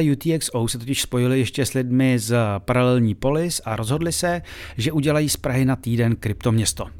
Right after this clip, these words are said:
U T X O bude týden před B T C Prague, a následovat bude Gateway Cosmos, Prague DeFi Summit, Privacy eth, eh, Dot Prague a další. Časově se z B T C Prague bude překrývat pouze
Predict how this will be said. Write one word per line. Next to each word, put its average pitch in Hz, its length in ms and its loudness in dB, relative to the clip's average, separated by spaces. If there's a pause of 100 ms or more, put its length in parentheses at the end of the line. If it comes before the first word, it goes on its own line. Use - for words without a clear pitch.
U 135 40 4
T 143 180 2
X 139 180 0
O 131 200 6
bude 123 320 4
týden 123 500 0
před 135 300 -2
B 110 160 -6
T 117 160 -6
C 104 160 -8
Prague, 156 540 -2
a 113 240 0
následovat 117 560 0
bude 107 420 -2
Gateway 131 420 -4
Cosmos, 151 520 -4
Prague 120 300 -2
DeFi 139 340 -4
Summit, 123 420 -2
Privacy 131 720 -2
eth, 127 320 -4
eh, 107 400 0
Dot 131 260 -2
Prague 117 420 0
a 104 260 -2
další. 101 540 -2
Časově 160 500 2
se 156 160 0
z 123 80 0
B 123 160 2
T 127 160 0
C 135 200 0
Prague 113 460 0
bude 117 360 0
překrývat 117 600 -2
pouze 113 480 -2